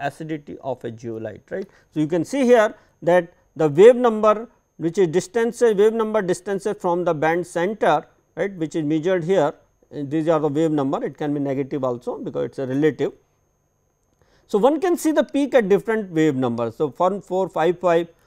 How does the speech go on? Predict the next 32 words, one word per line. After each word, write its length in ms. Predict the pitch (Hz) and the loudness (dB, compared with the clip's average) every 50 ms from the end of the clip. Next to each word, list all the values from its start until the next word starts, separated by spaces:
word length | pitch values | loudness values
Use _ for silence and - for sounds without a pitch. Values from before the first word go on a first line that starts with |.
| _ _ _ _ _ _ _ _ _ _ _ _ _ _ | _ _ _ _ _ _ _ _ _ _ _ _ _ _
one 340 | - - 151 160 196 208 190 | -10 -4 0 0 0 0 -2
four, 400 | 160 _ - 185 190 180 175 175 - | -6 _ -4 0 0 0 0 -2 -6
minus 400 | - 165 160 - 180 190 185 - | -4 -2 0 0 2 0 0 0
one 200 | 175 170 175 170 | 0 -2 -2 -2
four 200 | - 180 180 175 | -2 -2 -2 -2
six 300 | - - 180 175 175 - | -2 -2 -4 -4 -4 -6
two, 320 | - - 180 175 175 175 - _ _ _ _ _ - | -4 -2 0 0 0 -2 -6 _ _ _ _ _ -6
minus 400 | 135 156 165 170 185 190 175 - | 0 0 2 2 2 0 0 0
one 180 | 170 170 175 160 | -2 0 0 -2
four 180 | - 180 180 | -2 -2 -4
five 300 | 160 - 165 165 175 160 | -2 0 0 0 0 -2
five, 360 | - - 170 160 160 160 160 - _ _ _ - | -2 -4 -2 -2 -2 -4 -6 -10 _ _ _ -4
and 220 | - 175 185 170 | -2 -2 -2 -2
so 140 | - 175 160 | -2 -2 -2
on, 120 | 147 135 | -2 -2
so 140 | 117 - 113 | -4 -6 -10
on, 140 | 98 82 - - | -10 -10 -12 -10
right. 200 | - 190 - 294 _ _ _ _ _ | -8 -8 -8 -8 _ _ _ _ _
So, 100 | - 160 | -6 -4
these 240 | 147 147 165 160 | -2 -2 0 2
are 100 | 196 190 | 2 2
the 280 | 185 175 190 190 185 180 - _ _ _ - | 2 2 2 2 2 0 -2 _ _ _ -8
wave 300 | 135 127 170 180 196 180 | 0 4 4 4 4 4
numbers 520 | 170 165 160 151 151 156 156 147 135 - | 4 4 4 4 4 2 2 0 -2 -6
which 200 | 143 139 131 - | -10 -10 -6 -4
are 220 | 143 131 127 120 123 _ _ _ _ _ - 127 | -4 -4 -4 -6 -10 _ _ _ _ _ -14 -8
here, 240 | 127 139 135 120 101 | -6 -4 -4 -4 -4
right, 240 | - - 156 175 165 _ | -6 -6 -6 -6 -6 _
in 160 | - - 135 120 | -12 -12 -10 -8
terms 240 | 135 123 120 - | -8 -8 -8 -8
of 120 | 131 123 120 | -10 -10 -10
frequency, 680 | - - 139 120 - 131 123 120 117 - - - 85 | -8 -10 -10 -8 -8 -8 -8 -8 -10 -12 -16 -18 -18